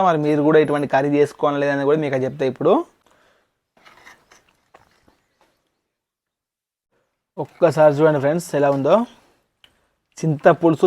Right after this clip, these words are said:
చికెన్ కర్రీ. ఓవరాల్గా మనకైతే అవుట్‌పుట్ అయితే ఇలా వచ్చేసిందండి. మనకు పులుసు అయితే వేరే లెవెల్ అయితే వేరే లెవెల్ అయితే వేరే లెవెల్ ఉన్నది. ఘోరంగా అంటే ఘోరంగా టేస్ట్ ఉంటుంది అయితే, మామూలు టేస్ట్ అయితే ఉండదు.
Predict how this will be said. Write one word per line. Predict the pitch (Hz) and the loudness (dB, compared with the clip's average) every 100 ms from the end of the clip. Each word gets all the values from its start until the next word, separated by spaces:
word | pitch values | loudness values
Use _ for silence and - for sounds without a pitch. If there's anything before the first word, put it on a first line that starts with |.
| - | 0
చికెన్ | 143 151 143 131 | -4 -4 -4 -4
కర్రీ. | 127 156 262 - _ _ _ _ _ _ _ _ _ _ _ _ _ - _ _ _ _ _ _ _ _ _ _ _ _ _ _ _ _ _ _ - 151 | 0 0 0 -8 _ _ _ _ _ _ _ _ _ _ _ _ _ -20 _ _ _ _ _ _ _ _ _ _ _ _ _ _ _ _ _ _ -4 0
ఓవరాల్గా | 160 160 160 156 | 2 4 2 0
మనకైతే | 143 147 151 | -2 0 0
అవుట్‌పుట్ | 139 - 156 | 0 -6 -4
అయితే | 156 | -2
ఇలా | 143 | -2
వచ్చేసిందండి. | 147 131 135 135 185 294 _ _ _ _ _ - _ _ 139 | -4 -8 -6 -2 -2 -4 _ _ _ _ _ -20 _ _ -8
మనకు | 131 143 139 - | -4 -2 -4 -6
పులుసు | 147 147 143 | -6 -2 2
అయితే | 160 127 165 202 196 170 | 2 2 2 4 2 0
వేరే | 147 160 165 | 2 4 4
లెవెల్ | 156 156 | 4 2
అయితే | 156 156 | 2 0
వేరే | 147 147 | 0 0
లెవెల్ | 143 | -2
అయితే | 147 147 | -2 -4
వేరే | 139 | -4
లెవెల్ | 139 135 | -4 -6
ఉన్నది. | 135 156 156 | -8 -8 -4
ఘోరంగా | 139 139 | -4 -4
అంటే | 135 131 | -6 -4
ఘోరంగా | 127 123 | -6 -6
టేస్ట్ | 131 - | -10 -12
ఉంటుంది | 127 123 120 | -10 -8 -8
అయితే, | 131 196 311 _ _ _ _ _ _ _ | -6 -8 -10 _ _ _ _ _ _ _
మామూలు | 123 131 139 | -10 -8 -4
టేస్ట్ | 143 139 | -4 -4
అయితే | 127 | -8
ఉండదు. | 127 127 | -8 -6